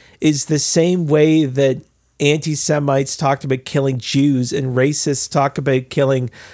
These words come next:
black people and et cetera, et cetera, et cetera. It's nothing short of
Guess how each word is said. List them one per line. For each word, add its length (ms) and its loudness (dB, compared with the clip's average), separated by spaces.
black 380 0
people 640 -2
and 460 0
et 160 0
cetera, 480 0
et 100 -2
cetera, 420 -2
et 120 -2
cetera. 420 -4
It's 240 -6
nothing 520 0
short 420 0
of 260 0